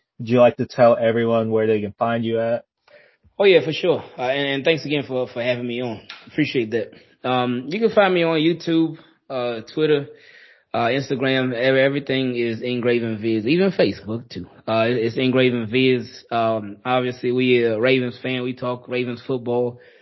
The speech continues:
Speaker 2: uh, all day, every day, um, daily videos. Uh, so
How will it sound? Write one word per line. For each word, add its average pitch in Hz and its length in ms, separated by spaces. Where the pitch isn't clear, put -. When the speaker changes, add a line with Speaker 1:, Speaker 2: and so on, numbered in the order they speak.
Speaker 2:
uh, 107 120
all 135 340
day, 135 440
every 127 300
day, 131 340
um, 110 440
daily 127 300
videos. 123 600
Uh, 113 420
so 117 320